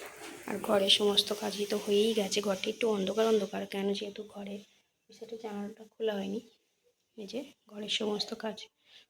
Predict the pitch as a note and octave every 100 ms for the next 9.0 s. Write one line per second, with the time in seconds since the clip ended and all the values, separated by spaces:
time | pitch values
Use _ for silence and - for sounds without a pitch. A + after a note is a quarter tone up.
0 | - G#3 - G#3 G#3 A3 A3 G#3+ G#3 G#3
1 | A3+ C4 - _ _ _ _ G3+ G3+ G#3+
2 | G#3+ A3 A3 G#3 F#3+ F#3 G3 A3 G#3+ G3
3 | D#4+ G#4 - - G#3+ G#3+ G#3 A3+ G#3 G3
4 | G3 G3+ G3+ G3+ B3 G4 - - - -
5 | - - - - - - - A3 G3+ A#3+
6 | A#3 - - F#3+ F#3 G3 - _ _ _
7 | _ _ _ _ _ B3+ _ _ _ _
8 | _ _ _ _ - - A3 G3+ A#3